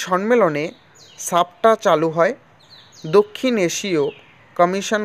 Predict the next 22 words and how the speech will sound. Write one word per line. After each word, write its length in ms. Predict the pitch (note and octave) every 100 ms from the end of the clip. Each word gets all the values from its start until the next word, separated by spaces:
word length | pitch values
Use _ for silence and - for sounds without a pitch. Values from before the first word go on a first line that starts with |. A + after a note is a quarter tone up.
| E3+
গঠন 260 | D3 E3 E3+ D#3+
হয়, 160 | F3 C4 _ _ - _ - - - F#3
একটি 240 | - A#3+ A#3 - D#3+
আঞ্চলিক 520 | F#3 - A3+ A#3+ A#3+ - F3
উন্নয়ন 380 | F3+ F#3+ G#3+ A3 F#3+
তহবিল 400 | D#3+ E3+ E3 G#3 F3
গঠনের 420 | D3 - E3 F3 D#3+
কথা 200 | C3+ F#3+ F3
বলা 160 | C3+ C3
হয়। 140 | - - _ _ _ _ _ _ _ _ - - - - - _ _ _ _ _ F#3
এছাড়া 420 | G#3+ A#3+ A#3+ D3+ D#3 A3 - _ _ _ _ _ _ _ _ - -
এইগুলো 380 | F#3+ A3 A3 B3 B3
ছিল 160 | - D#3 F3+ -
সার্কের 460 | E3+ D#3 - G3 F#3 F3 - _
প্রধান 320 | F3 F3 G3 G#3 G3
প্রধান 340 | F#3 F3+ F#3 F#3 F3+ - _ _ D#3 D3
যে 100 | D#3 C#3+
তারা 160 | C#3+ C#3+
সিদ্ধান্ত 380 | D3+ C#3 D#3+ D#3 D3
নিয়েছিল 280 | C3 B2+ E3 F3
সেগুলো। 280 | D#3 C3 C#3 - - - - -
এরপরেও 420 | E3+ F3+ F#3+ F#3+